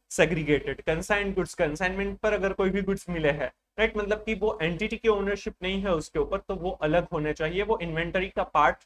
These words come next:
नहीं होगा। Auditor should participate in the inventory count with the management। मैनेजमेंट जब भी इन्वेंटरी काउंट करेंगे तो, अ, ऑडिटर को भी उसमें पार्टिसिपेट करना चाहिए at least once in a year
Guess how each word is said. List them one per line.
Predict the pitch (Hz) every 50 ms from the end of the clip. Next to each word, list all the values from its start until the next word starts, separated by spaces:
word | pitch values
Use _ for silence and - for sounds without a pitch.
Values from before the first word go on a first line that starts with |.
| _ _ 147
नहीं | 143 156 156 143
होगा। | 156 147 151 - - - - - _ _ _ _ _ _ _ _ _ _ _ _ _ _ _ _ _ _ _ _ _ _ _ _ _ _ _ -
Auditor | 185 190 220 247 277 254
should | 247 - - 247 - - -
participate | 185 175 170 180 - - 208 - 220 226 226 214
in | 170 165
the | 170 196 180 170
inventory | 170 165 175 180 180 - 190 190
count | 175 160 180 185 -
with | 175 156 - - 160
the | 147 143 143
management। | 143 160 160 - - 180 208 254 294 294 - - _ _ _ _ _ -
मैनेजमेंट | 170 175 196 202 - 220 220 208
जब | - 208 196 202
भी | 214
इन्वेंटरी | 208 202 202 202 202 196 208 196
काउंट | 202 208 202 202 196 196
करेंगे | 208 208 208 208 220
तो, | 220 233 220 220 - - _ _ _ -
अ, |
ऑडिटर | 175 170 165 165 - 156 170 165 208 202 208 202
को | 196 - 196 180
भी | 185 202 226
उसमें | 220 170 165 - - 180 202
पार्टिसिपेट | 190 - 156 135 135 147 - 185 - - 175 170
करना | - 165 156 160 156
चाहिए | 156 - 175 185 214 220 202
at | -
least | - 226 240 - - - 190 165
once | - 170 170 180 180 -
in | 190
a | 165 156 143
year | 131 123 113